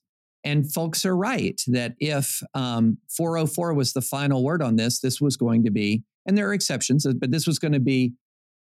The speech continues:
an interesting choice by the judge to let all that in. Except, Sarah, there is now Rule four fifteen. Similar acts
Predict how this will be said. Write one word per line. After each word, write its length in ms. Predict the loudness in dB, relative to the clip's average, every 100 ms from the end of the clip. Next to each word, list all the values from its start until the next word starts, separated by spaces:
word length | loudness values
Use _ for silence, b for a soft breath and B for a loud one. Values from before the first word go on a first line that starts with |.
| _
an 140 | 0 2
interesting 540 | 4 4 4 4 2
choice 360 | 2 2 0 -2
by 240 | -4 -2
the 140 | -2
judge 680 | -2 -2 0 0 0 -2 -2
to 200 | -2 0
let 240 | 2 0 0
all 180 | -2 -2
that 200 | -2 -2
in. 240 | -2 -4 _ _ _ _ _ _ _ _
Except, 960 | -6 -4 -2 -2 -2 -2 -4 _ -12 -12 -8
Sarah, 520 | -6 -4 -4 -2 -4 -6 -6
there 180 | -2 0
is 180 | 0 0
now 280 | 0 0 0
Rule 440 | 0 2 2 0
four 360 | -2 -4 -2 -2
fifteen. 800 | -2 -4 -4 -6 0 2 2 0 -2 -12 _ _ _ _ _ _ _ -8
Similar 600 | -6 -2 2 2 2 0
acts 420 | -4 -6 -6 -6